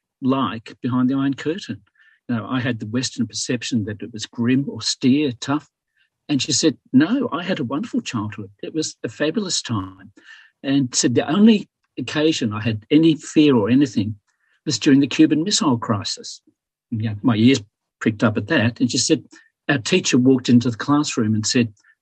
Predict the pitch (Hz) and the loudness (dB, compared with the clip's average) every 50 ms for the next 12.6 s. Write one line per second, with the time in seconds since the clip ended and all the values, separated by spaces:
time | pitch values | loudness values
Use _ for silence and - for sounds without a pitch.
0 | _ _ _ _ _ - 127 139 139 131 120 127 127 131 123 - - 170 165 190 | _ _ _ _ _ 2 4 4 4 6 4 2 2 2 0 -4 -6 -6 -6 -4
1 | - - 120 110 101 98 101 - - 120 - - - 107 101 101 - - _ _ | -4 -4 -4 -4 -4 -4 -6 -6 -2 -2 -2 0 -2 -6 -10 -10 -14 -20 _ _
2 | _ _ _ _ _ _ _ _ _ _ _ _ _ _ _ _ _ _ _ _ | _ _ _ _ _ _ _ _ _ _ _ _ _ _ _ _ _ _ _ _
3 | _ _ - 120 120 127 120 120 143 143 135 123 - - 127 107 101 104 110 113 | _ _ -6 -4 0 2 2 4 4 4 2 2 0 0 0 0 2 0 -2 -2
4 | 117 113 - - 127 117 123 117 - - 131 117 - - 131 123 117 - - 131 | -2 -4 -2 -2 -2 -2 -4 -4 -4 -6 -6 -4 -2 2 2 2 2 2 2 2
5 | 131 143 143 131 117 - 135 120 127 160 190 147 107 104 - - 117 107 110 101 | 4 4 2 0 0 2 4 4 4 4 0 -2 -4 -4 -2 -2 -2 -4 -4 -6
6 | 110 117 110 113 113 110 - - 123 120 113 - _ _ _ _ _ _ - - | -6 -6 -4 -4 -4 -6 -2 0 0 0 -2 -4 _ _ _ _ _ _ -20 -10
7 | _ - - 143 139 - - 120 107 - - 120 - - - 123 113 110 120 123 | _ 2 2 2 2 2 0 0 0 0 -4 -4 -6 -4 0 2 2 2 2 2
8 | 117 120 117 110 - - 120 113 120 127 127 - _ _ _ _ _ - - _ | 0 0 -2 -4 -2 -2 0 0 0 0 -2 -6 _ _ _ _ _ -20 -20 _
9 | _ _ _ 147 127 139 131 127 127 - 147 127 127 120 113 - - 139 131 131 | _ _ _ 2 4 4 4 2 0 0 2 4 4 4 4 0 0 0 2 2
10 | 127 117 110 117 113 110 110 _ _ _ _ _ _ _ _ _ - 151 143 131 | 2 2 0 -2 -6 -6 -10 _ _ _ _ _ _ _ _ _ 2 2 2 2
11 | - - 135 117 113 120 131 139 127 - 113 107 107 107 - _ _ - - - | 2 2 2 2 4 2 2 0 0 0 -2 -2 -2 -6 -10 _ _ -8 -4 -2
12 | - - - 147 147 170 131 117 98 95 - | 0 2 4 4 4 4 2 0 0 0 -6